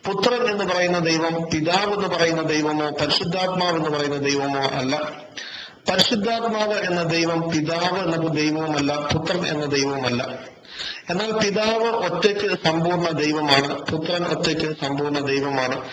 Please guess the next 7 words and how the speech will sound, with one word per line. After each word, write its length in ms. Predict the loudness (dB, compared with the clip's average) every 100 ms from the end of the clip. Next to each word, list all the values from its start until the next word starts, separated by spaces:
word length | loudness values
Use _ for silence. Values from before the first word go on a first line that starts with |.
| -10 -10 -8 -2
പരിശുദ്ധാത്മാവ് 760 | 0 2 2 2 2 0 2
ഒറ്റയ്ക്ക് 540 | 2 2 2 2 0 2
സമ്പൂർണ്ണ 400 | 0 2 0 0
ദൈവമാണ് 680 | 0 0 0 0 0 0
എന്നതാണ് 640 | -2 -2 0 2 2 0 0
ക്രൈസ്തവ 580 | -2 -2 -4 -2 -2
വിശ്വാസം. 720 | 2 2 2 -2 -6 -14 -18